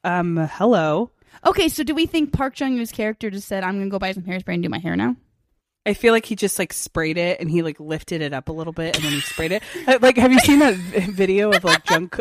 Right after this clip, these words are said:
Speaker 1: like, Jin doing the hairspray of Jungkook and his hair's
Speaker 2: <laughs> No.
Speaker 1: like, "Eek." Have you seen that? It's so
Speaker 2: No.
Speaker 1: funny.
Speaker 2: It looks like, I don't know how, it's like he just made it look disheveled, but it's, like, wavy.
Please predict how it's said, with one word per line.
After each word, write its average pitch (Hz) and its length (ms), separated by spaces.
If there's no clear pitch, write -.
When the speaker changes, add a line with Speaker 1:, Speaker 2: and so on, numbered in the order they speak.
Speaker 1:
like, 190 320
Jin 175 460
doing 185 300
the 180 60
hairspray 170 680
of 165 100
Jungkook 165 580
and 254 140
his 190 160
hair's 311 280
Speaker 2:
<laughs> 294 60
No. - 20
Speaker 1:
like, 294 260
"Eek." 262 480
Have 240 100
you 269 80
seen 233 280
that? 254 260
It's - 160
so - 80
Speaker 2:
No. 185 40
Speaker 1:
funny. 185 420
Speaker 2:
It 339 140
looks - 400
like, 294 180
I 269 80
don't 330 140
know 302 140
how, 233 280
it's 247 220
like 254 260
he 269 140
just 277 180
made 262 180
it 226 100
look 247 200
disheveled, 285 680
but 196 100
it's, 294 120
like, 269 140
wavy. 277 540